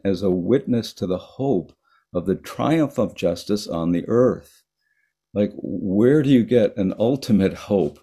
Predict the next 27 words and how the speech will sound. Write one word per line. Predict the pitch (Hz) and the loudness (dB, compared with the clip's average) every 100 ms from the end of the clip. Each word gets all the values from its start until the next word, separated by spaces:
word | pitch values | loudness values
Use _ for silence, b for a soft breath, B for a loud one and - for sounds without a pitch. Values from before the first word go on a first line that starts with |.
| _ _ | _ _
for | - 92 | -8 -6
something | - 98 - 87 87 | -2 -4 -2 -4 -2
like | 85 - | -4 -4
that | 92 82 85 _ _ _ _ - | -6 -4 -6 _ _ _ _ -12
happening? | 107 120 139 120 92 82 85 | -6 -6 -4 -2 -2 -2 -4
You, | 87 80 | -6 -4
you | 104 | -4
have | 113 120 120 | 0 -2 -2
to | 107 | -6
go | - 104 101 | -4 -2 -2
beyond | 92 87 92 110 113 104 95 - b b b _ | -4 -4 -2 0 2 2 2 -6 b b b _
just | - 104 104 - - _ | 4 4 4 -10 -20 _
what | 95 92 98 98 - | -8 -2 0 -2 -6
we | - - 98 98 | -10 -4 -2 -2
can | - 92 90 87 80 | -4 -2 0 -2 -4
see | - 113 117 110 104 95 | -4 0 2 4 2 0
and | 87 - | -4 -4
analyze. | 95 104 110 95 85 85 64 - - 139 | -4 -2 0 0 -4 -8 -14 -16 -18 -8
We, | 143 - | -8 -2
we | 107 | 0
need | 113 117 135 160 | 2 4 4 4
the | 135 | 0
power | - 113 98 90 82 | -2 -4 -2 -2 -4
of | - 85 87 | -2 -4 -4
spirit | - - 92 82 85 | -10 -6 -2 0 0
along | 82 85 120 160 123 92 | -2 -2 0 2 2 2
with | 85 - | -2 -6